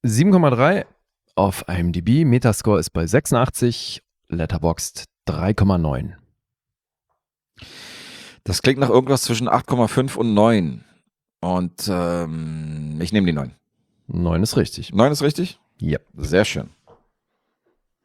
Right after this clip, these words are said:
Speaker 1: Ja, das ging, ging ich von aus, dass rüberkommt, dass ich den echt gut fand.
Speaker 2: Ja, dann werde ich mich von überzeugen, ob wir hier klingeln, vielleicht demnächst.
Speaker 1: Ja, mach das.
Speaker 2: Ja.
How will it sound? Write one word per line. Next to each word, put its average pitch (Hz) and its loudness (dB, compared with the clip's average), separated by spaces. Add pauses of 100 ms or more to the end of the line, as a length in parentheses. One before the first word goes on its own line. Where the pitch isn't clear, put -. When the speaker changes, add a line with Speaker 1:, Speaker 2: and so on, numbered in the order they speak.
(2250)
Speaker 1:
Ja, 92 4 (140)
das 101 2
ging, 113 0
ging 147 6
ich 151 4
von 151 2
aus, 113 2
dass - -2
rüberkommt, 98 2
dass 90 -4
ich 87 -10
den 95 0
echt - -6
gut 117 -6
fand. 104 -4 (340)
Speaker 2:
Ja, 85 2
dann 73 -6
werde 87 -2
ich 90 -2
mich 92 -4
von 110 -2
überzeugen, 110 2
ob 80 -2
wir 87 -2
hier 92 4
klingeln, 95 2
vielleicht 69 -8
demnächst. 69 -8 (3750)
Speaker 1:
Ja, 104 4
mach 101 2
das. - -2 (400)
Speaker 2:
Ja. 82 -4